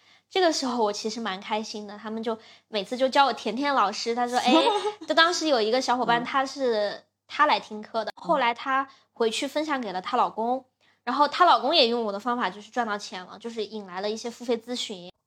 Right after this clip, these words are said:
Speaker 1: 她老公是律师嘛，引来了一个付费咨询。还有一个妹妹，她其实是，呃，本身的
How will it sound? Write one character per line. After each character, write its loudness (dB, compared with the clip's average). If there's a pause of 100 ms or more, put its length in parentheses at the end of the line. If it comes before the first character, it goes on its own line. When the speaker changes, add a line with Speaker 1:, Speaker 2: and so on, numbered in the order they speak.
Speaker 1:
她 -2
老 2
公 -8
是 -10
律 -6
师 -6
嘛， -6 (140)
引 -14
来 -10
了 -2
一 -2
个 -6
付 -18
费 -8
咨 -14
询。 -16
还 0
有 2
一 0
个 -6
妹 -4
妹， -4
她 -4
其 -10
实 -8
是， -12
呃， -6
本 -6
身 -6
的 0